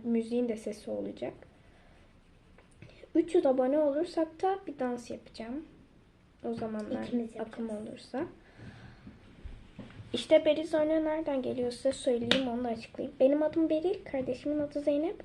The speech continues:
Speaker 1: O ka-, tablet ortak olduğu için Beriz Zeynep yaptık kanalın adını.
Speaker 2: Ama orada Beriz Zeynep olmuyordu, Beriz Zeyno oluyordu. O yüzden Beriz Zeyno yaptık.
Speaker 1: <laughs> Evet.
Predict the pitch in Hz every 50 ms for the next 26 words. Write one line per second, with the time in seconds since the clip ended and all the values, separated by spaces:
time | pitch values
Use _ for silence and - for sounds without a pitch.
0 | - - 294 294 - - 302 294 294 - - - - 269 262 285 311 330 330 -
1 | 285 262 254 262 - 311 311 - 285 247 233 - 247 240 247 247 - - 370 -
2 | - - - - - - - - - - - - - - 269 269 269 277 262 247
3 | - 226 226 220 226 220 220 - 233 214 208 - - - 269 277 - - - 285
4 | 254 220 214 214 220 208 - - 214 220 226 285 427 - - - - 196 - -
5 | - - - - 294 311 349 381 381 370 - 302 294 302 294 311 330 320 330 285
6 | 269 277 294 294 294 - 294 277 269 277 302 302 - - 339 349 427 453 480 480
7 | - - 269 254 269 262 254 247 - 262 254 247 233 233 247 254 247 233 226 226
8 | 226 226 226 359 494 523 - - - - - - - - - 339 330 - 392 359
9 | 302 269 254 254 254 254 247 233 233 220 226 240 - - - - - - 277 277
10 | - - - 262 262 269 - - 269 254 254 226 214 214 - -